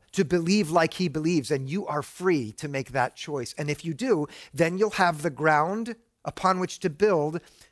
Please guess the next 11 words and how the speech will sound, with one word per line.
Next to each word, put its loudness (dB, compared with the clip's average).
the -4
spiritual 0
discipline -4
of -4
celebration. -2
Then 2
you 2
will 2
become -2
a 2
person -4